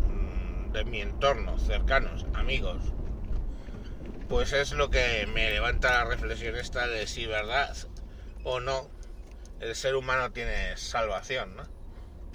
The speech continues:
Porque, joder, somos muchos, son muchos como,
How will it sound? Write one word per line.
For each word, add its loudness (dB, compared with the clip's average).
Porque, -4
joder, -2
somos -2
muchos, -6
son -4
muchos -6
como, -8